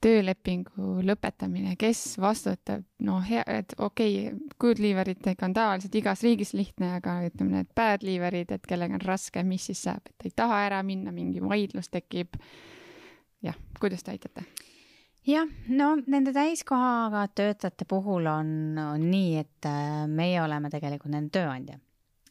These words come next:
Speaker 2: Aga noh, loomulikult need töökonfliktid enamasti siiski meiega ei juhtu.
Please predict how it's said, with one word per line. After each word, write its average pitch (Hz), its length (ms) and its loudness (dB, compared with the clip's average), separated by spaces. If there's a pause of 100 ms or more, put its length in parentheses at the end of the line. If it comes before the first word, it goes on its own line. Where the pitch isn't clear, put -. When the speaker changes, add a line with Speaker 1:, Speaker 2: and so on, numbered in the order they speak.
Speaker 2:
Aga 156 380 0
noh, 156 160 -2
loomulikult 165 580 -2
need 147 160 -6
töökonfliktid 151 720 -4
enamasti 143 480 -6
siiski 143 380 -8 (500)
meiega 151 960 -2
ei 156 140 -2
juhtu. 220 320 -2